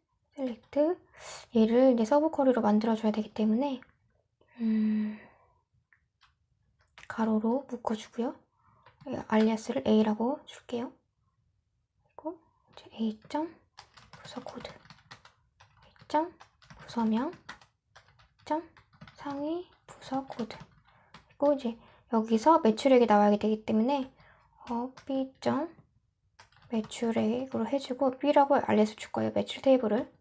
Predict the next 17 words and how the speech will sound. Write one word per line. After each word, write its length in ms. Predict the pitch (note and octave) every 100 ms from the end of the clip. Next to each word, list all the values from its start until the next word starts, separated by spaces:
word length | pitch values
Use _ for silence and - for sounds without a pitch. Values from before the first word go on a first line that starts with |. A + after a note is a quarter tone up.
| -
그리고 400 | - - D#4 - _ - - _ -
A 180 | C4 B3+
점 260 | - D4 E4+ _ _ _ _ _ _ _
레벨 260 | - G#3+ A#3+ - - _ - - _ _
이렇게 520 | - - - A3+ A#3+ - _
해주고 380 | - - - D4 - _ _ _ _ _ -
from 340 | - C4+ B3+ D4+ _ _ _ _ _ _ _ _ _ _ - B3
해주는데 580 | C#4+ C#4+ B3+ G#3+ C#4 C4 - _ _ _ _ _ _ _ _ _ _ _ _ _ B3+
결과값을 500 | - A#3 C4 C4+ C4+
보니까 420 | A#3 G#3+ G#3 C4+ B3+
매출액이 640 | G#3+ G#3 - D#4 D4+ C4+
너린 1120 | G#3+ G#3 G#3+ B3+ C4+ C4+ C4+ C4 C4 B3+ C4 -
애들이 240 | A3 A#3+ C4
보이죠? 480 | G#3+ G#3+ D4 C#4
그렇게 520 | C4 A3+ A3 _ - A#3+
되는 560 | A3 A3 G#3+ G#3+ A3
거는 720 | A3 G#3+ A3 C#4 D4+ D4+ D4+